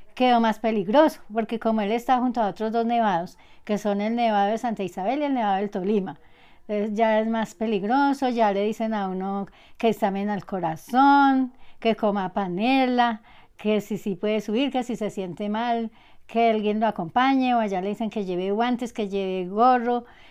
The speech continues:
ya pues es más distinto. Entonces yo quiero contarlo porque mis hijos ya no pudieron ir, porque como fue en ese año que mi hijo estaba recién nacido, a ellos ya, a mí me dio miedo llevarlos, porque ya decían tantas cosas, que esa ceniza, que esa lava,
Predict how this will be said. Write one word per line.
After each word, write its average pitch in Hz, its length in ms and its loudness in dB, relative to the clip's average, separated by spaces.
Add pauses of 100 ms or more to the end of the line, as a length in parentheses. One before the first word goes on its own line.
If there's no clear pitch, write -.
(160)
ya 233 460 4
pues 247 200 -2
es 254 80 0
más 240 200 0
distinto. 220 520 -2
Entonces 208 320 -6
yo 233 80 -4
quiero 269 260 0
contarlo 277 480 4
porque 254 260 -2
mis 220 220 -2
hijos 208 280 -4
ya 214 180 0
no 208 140 -4
pudieron 202 540 0
ir, 320 260 6 (400)
porque 220 280 -2
como 220 300 2
fue 262 220 2
en 294 80 4
ese 302 200 2
año 285 240 2
que 277 100 0
mi 240 120 0
hijo 202 100 -2
estaba 240 240 2
recién 226 320 0
nacido, 208 460 -2 (320)
a 220 160 2
ellos 226 260 2
ya, 240 320 6
a 233 380 0
mí 254 100 4
me 254 140 4
dio 285 160 6
miedo 294 180 6
llevarlos, 233 640 6 (240)
porque 233 320 2
ya 220 140 8
decían 233 340 4
tantas 233 320 0
cosas, 247 380 0
que 262 100 -6
esa 214 220 -2
ceniza, 226 560 0
que 233 100 -6
esa 214 240 -2
lava, 208 380 6